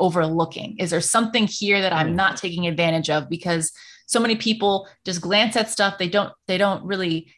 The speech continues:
Speaker 1: entertain it, but I've gotten so many opportunities because of that platform and because of being open to just a conversation, taking it off of the platform. And I'm like, "Wow,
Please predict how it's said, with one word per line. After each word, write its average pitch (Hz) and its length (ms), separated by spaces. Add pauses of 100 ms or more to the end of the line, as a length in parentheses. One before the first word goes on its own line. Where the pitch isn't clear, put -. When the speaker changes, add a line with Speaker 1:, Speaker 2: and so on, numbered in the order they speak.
Speaker 1:
entertain 208 560
it, 185 200
but 190 160
I've 208 220
gotten 202 300
so 220 420
many 196 300
opportunities 180 720
because 175 300
of 160 80
that 165 180
platform 185 540
and 165 120
because 170 400
of 160 280 (340)
being 190 440 (360)
open 208 320
to 196 120
just 190 180
a 185 60
conversation, 180 760
taking 185 340
it 170 140
off 180 240
of 170 60
the 165 80
platform. 220 520
And 180 100
I'm 185 80
like, 165 260
"Wow, 170 460